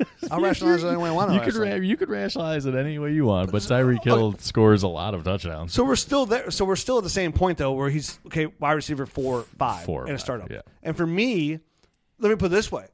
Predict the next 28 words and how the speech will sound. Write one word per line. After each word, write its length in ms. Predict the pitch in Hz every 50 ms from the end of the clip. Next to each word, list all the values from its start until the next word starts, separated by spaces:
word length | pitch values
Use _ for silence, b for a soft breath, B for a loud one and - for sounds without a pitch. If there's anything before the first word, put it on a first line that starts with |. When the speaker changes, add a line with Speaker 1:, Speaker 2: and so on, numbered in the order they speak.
| _ -
Speaker 2:
I'll 80 | 135 135
tell 120 | - 147
you 80 | 131 120
this. 400 | 147 196 196 165 - - - - _ _ _ _ _ _ _ _ -
I 80 | - 185
would 160 | 226 254 -
take 200 | - 180 151 -
Tyreek 500 | - - 156 147 147 151 135 123 110 -
Hill 520 | - - 214 220 180 123 110 113 135 151 - _ _ _ _ _ _ _ _ _ _ _ _ _ _ _ _ _
over. 320 | - 165 147 131 117 120 - - - _ -
<sighs> 720 | 160 175 180 175 160 151 139 127 120 110 101 98 95 90 B B B B B B B _ _ -
That's 220 | 135 143 - -
where 80 | 120 110
it's 100 | 98 -
close. 460 | - - 92 80 78 - - - - _ _ _ _ -
Tyreek 300 | - 147 151 151 139 -
Hill 120 | - 139
and 80 | 120 107
Todd 220 | 127 117 101 95
Gurley. 380 | 90 113 131 127 107 87 78 69 _ _ _ _ _ _ _ _ _ _ _ _ _ _ _ _ _ _ _ _ 78
Speaker 1:
Mm. 460 | 78 78 78 73 69 67 64 64 - - _ _ _ -
Speaker 2:
'Cause 140 | - 160 190
I'm 120 | 208 214
taking 200 | 233 233 220 196
those 140 | 180 151 151
other 180 | 147 165 185
three 180 | 175 180 202 196
guys 300 | 202 196 202 208 180